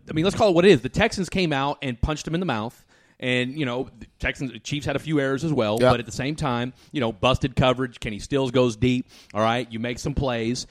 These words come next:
Speaker 2: Make
Speaker 1: And
Speaker 2: some
Speaker 1: then
Speaker 2: plays
Speaker 1: you make
Speaker 2: on it.
Speaker 1: that fake punt, and then everything goes downhill from there.
Speaker 2: Yeah, just, and it, it
Speaker 1: But that goes back to play calling. That goes back to decision making.
Speaker 2: Exactly. And that the whole time, I mean, you got to lead.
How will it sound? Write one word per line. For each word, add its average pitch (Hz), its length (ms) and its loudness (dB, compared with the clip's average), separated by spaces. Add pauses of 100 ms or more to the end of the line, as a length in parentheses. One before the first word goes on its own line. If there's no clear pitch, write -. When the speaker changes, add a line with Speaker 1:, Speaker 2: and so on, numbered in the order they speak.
Speaker 2:
Make 98 100 4
Speaker 1:
And 107 80 2
Speaker 2:
some 131 100 0
Speaker 1:
then 127 100 0
Speaker 2:
plays 139 240 10
Speaker 1:
you 113 80 0
make 110 100 8
Speaker 2:
on 110 80 4
it. - 20 4
Speaker 1:
that 160 160 -2
fake 175 260 -4
punt, 180 300 -2 (460)
and 120 120 -6
then 113 120 -4
everything 120 340 -4
goes 113 160 2
downhill 98 400 -6
from 87 140 -12
there. 76 120 -10
Speaker 2:
Yeah, 78 480 -2
just, - 360 -8 (280)
and 110 200 -4
it, 107 100 -2 (100)
it 107 60 -8
Speaker 1:
But 110 80 -4
that 123 160 2
goes 147 160 10
back 143 220 8
to 151 60 2
play 175 200 4
calling. 180 460 4
That 127 160 0
goes 123 160 -2
back 127 240 2
to 127 120 0
decision 165 480 2
making. 165 420 -2 (120)
Speaker 2:
Exactly. 127 720 2
And 117 180 -6
that 120 180 -4
the 117 140 4
whole 139 260 6
time, 143 360 2
I 117 80 0
mean, 117 340 -6 (340)
you 107 140 -6
got 139 220 4
to 139 60 0
lead. 127 500 2